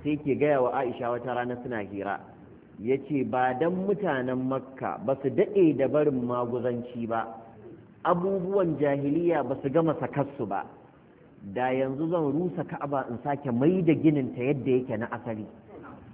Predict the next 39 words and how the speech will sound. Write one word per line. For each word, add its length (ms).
To 80
amma 260
yanzu 280
wasunsu 500
in 200
na 80
ce 180
zan 200
rusa 260
Ka'aba, 400
akan 240
wannan 320
rusa 200
Ka'aba 360
sai 160
su 60
bar 120
musulunci. 540
Saboda 340
riko 280
da 120
gargajiya 840
da 120
al'ada 560
da 160
sauransu, 640
saboda 320
Ka'aba 480
tun 400
tun 240
tala-tala 460
mutanen 400
Makka 240
suna 180
girmama 480
ta, 160
ko 180
da 120
musulunci 500